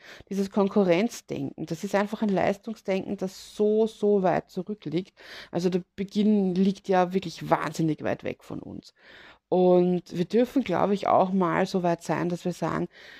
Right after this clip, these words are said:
wir lassen da los, was so diesen Leistungsfetischismus betrifft, dieses ewige, ähm,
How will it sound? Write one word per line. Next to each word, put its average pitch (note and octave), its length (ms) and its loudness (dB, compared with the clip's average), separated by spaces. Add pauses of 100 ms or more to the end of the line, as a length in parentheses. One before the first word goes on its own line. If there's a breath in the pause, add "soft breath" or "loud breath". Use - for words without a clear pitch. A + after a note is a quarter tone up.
(120)
wir F3 100 -2
lassen F#3 380 2
da F#3 120 4
los, F3 580 4
was D#3 340 0
so D#3 160 -2
diesen D#3 280 -6
Leistungsfetischismus D#3+ 1400 -6
betrifft, - 540 -12 (420 loud breath)
dieses E3 300 -4
ewige, E3 960 2
ähm, D#3 720 0